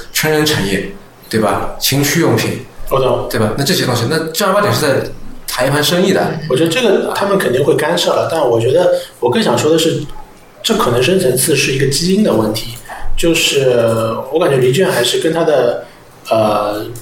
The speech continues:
Speaker 2: 创始人的背景是有关，他还是一个内容或策划驱动的一个东西，就是我会想要一个好的选题，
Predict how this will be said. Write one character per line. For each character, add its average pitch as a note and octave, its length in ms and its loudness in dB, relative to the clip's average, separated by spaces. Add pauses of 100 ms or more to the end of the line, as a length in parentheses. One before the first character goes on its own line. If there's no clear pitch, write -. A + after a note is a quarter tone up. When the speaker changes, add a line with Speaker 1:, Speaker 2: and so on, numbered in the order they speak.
(300)
Speaker 2:
创 F3+ 200 0
始 B2 160 0
人 G#2+ 220 2
的 C3 120 2
背 - 260 2
景 - 180 0
是 - 100 0
有 - 120 0
关， - 200 -4 (100)
他 - 100 -6
还 A#2+ 120 -2
是 A2+ 160 0
一 A2 120 2
个 A2+ 480 2 (840)
内 G3 160 2
容 A2+ 220 2
或 B2+ 100 4
策 E3+ 180 2
划 - 140 0
驱 - 220 -2
动 A2 120 0
的 G#2+ 80 -2
一 G2+ 80 -4
个 G2+ 80 -6
东 G2 140 -12
西， - 100 -6
就 A2+ 100 -2
是 A#2 280 2 (320)
我 A#2 140 0
会 D#3+ 180 2
想 - 180 0
要 A#2 140 2
一 A#2 80 2
个 A#2+ 80 2
好 - 180 0
的 A#2 80 2
选 A#2+ 220 2
题， - 280 -4